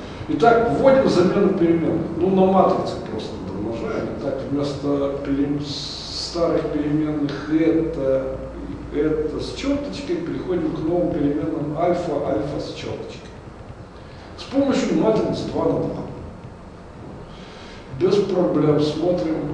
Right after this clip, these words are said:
как бы, к чему, э, чем заменится, как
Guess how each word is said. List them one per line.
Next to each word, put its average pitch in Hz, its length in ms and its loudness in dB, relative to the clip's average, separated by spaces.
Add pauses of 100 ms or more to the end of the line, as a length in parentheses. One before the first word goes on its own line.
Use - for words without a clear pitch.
(120)
как 139 340 -6
бы, 139 160 2 (160)
к 143 60 -8
чему, 175 480 0 (1500)
э, 76 360 -6
чем 175 380 0
заменится, 160 1040 2
как 147 420 -2